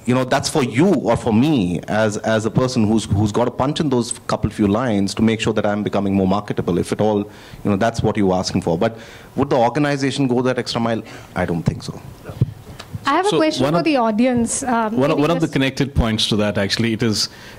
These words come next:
Speaker 3: you may not, you may not have consolidated it on a LinkedIn or whatever. Today, if you look at, uh, C-level positions, uh, very clearly when you actually submit a C V, the first thing what they're asking is, "Can you give me the, the, the panels, how many panels you have done, how many speaker sessions,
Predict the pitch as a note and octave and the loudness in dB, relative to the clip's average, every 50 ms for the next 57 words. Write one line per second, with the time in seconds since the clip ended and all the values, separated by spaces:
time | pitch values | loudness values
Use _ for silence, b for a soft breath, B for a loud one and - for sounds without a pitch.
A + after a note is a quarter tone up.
0 | B B - - A2+ A#2+ B2+ C#3+ C#3 C#3 C3 C3 - C3 B2+ C3 D3+ D#3 D3 C#3 | B B -4 0 0 2 2 2 0 0 -2 -2 -2 0 0 2 2 2 2 0
1 | D3 C3+ - - A#2+ A2 - A#2+ A#2 A#2+ B2+ B2+ - C#3 B2 A#2+ B2 A2+ C3 A#2 | -2 -2 -2 -2 0 0 2 2 2 2 0 0 0 0 0 0 -2 0 0 0
2 | A#2 A#2 G#2 G2+ A2 A2+ G#2+ A2 - A#2+ A#2 A2+ G#2 G2 G#2 G2+ G2 F#2+ F2+ F2+ | 0 0 2 0 0 0 -2 -2 0 0 2 2 2 2 2 2 0 0 0 -2
3 | F2 - A#2+ A2 B2 B2 A#2+ - B2+ A#2+ A#2 A#2 G#2+ A2+ A2+ A2+ - B2+ A#2+ - | -2 -2 -2 0 0 0 0 0 0 0 0 0 0 0 -2 0 0 -4 -2 0
4 | B2+ A2+ A2 G#2+ G2+ F#2+ F#2+ B B B B B B B - - - C#3 C3+ B2+ | 0 0 0 0 0 -2 -4 B B B B B B B -2 0 2 2 2 2
5 | B2+ B2 A2+ B2 A#2+ - D3+ A#2+ A2+ A#2+ A2+ - - D3+ E3+ F3 - - - B | 2 0 0 0 0 0 0 0 0 0 0 0 0 0 0 0 -2 -4 -8 B
6 | B B B B B - G#2 G#2+ G#2+ G#2+ G#2 G#2 G2+ G2+ - G#2 G2+ A#2+ C3+ D#3 | B B B B B -4 0 0 2 2 0 0 -2 -4 -6 -4 -2 0 0 0
7 | D#3 - D3+ C#3+ C#3 C#3+ C#3+ C3+ B2 A#2+ A#2+ A#2+ A#2 A#2 A2+ A2 - - B2 B2 | -2 0 0 0 2 2 2 2 2 2 2 2 2 2 0 -2 -2 -2 -2 -2
8 | - - A#2+ G#2+ G#2 A2 A2+ - - - A#2 G#2+ - - - G#2 G2 G2 G2+ F#2+ | 0 0 -2 0 0 -2 -2 -2 -2 -2 0 0 0 0 0 0 0 2 2 0
9 | F2 F2+ - B B B B B B B B - A2+ - - C#3+ D3 - - D#3 | -2 -4 -8 B B B B B B B B -4 -4 -2 -2 -2 -2 0 0 0
10 | C#3+ C3 B2+ A#2+ A2+ A#2+ A2+ A2 G#2 G2+ - - B2+ A#2 A2+ A2+ A2 G#2+ G#2+ - | 2 2 2 2 2 0 2 2 0 -2 -4 -4 -2 0 2 2 0 0 -2 -4
11 | - - - B2 B2 B2+ G#2+ B2 C3 C3 C3+ C#3 C#3 C3+ C3 B2+ - - A2 A2+ | -6 -2 0 0 2 2 2 0 0 0 0 2 2 2 0 0 -2 -6 -4 0
12 | A2+ A#2 A2+ G#2+ G#2 F2+ A2 A2 G#2+ G2 G2 G#2+ - - A#2+ A#2+ B2 B2+ B2+ A#2+ | 2 2 2 2 0 0 0 0 0 0 -2 -4 -2 -2 -2 0 0 0 0 0
13 | - A#2 A2+ A2+ A#2 B2 A#2+ - A#2 A2 A2 A2 G#2+ - A2+ A2 G2 F#2 G2+ G2 | 0 0 0 2 0 0 0 -2 -2 0 0 0 0 2 0 0 0 0 -2 -2
14 | F#2+ F#2+ A2 A2 A#2 A#2+ A#2 - - B2+ A#2 A#2 - B2 A#2+ A#2 A2 - A#2+ G#2 | 0 0 0 0 0 0 -2 -2 -2 -2 -2 0 0 0 0 0 0 0 0 0
15 | G2 - - G#2+ G2+ F#2+ - - | 0 0 0 0 0 0 -2 -6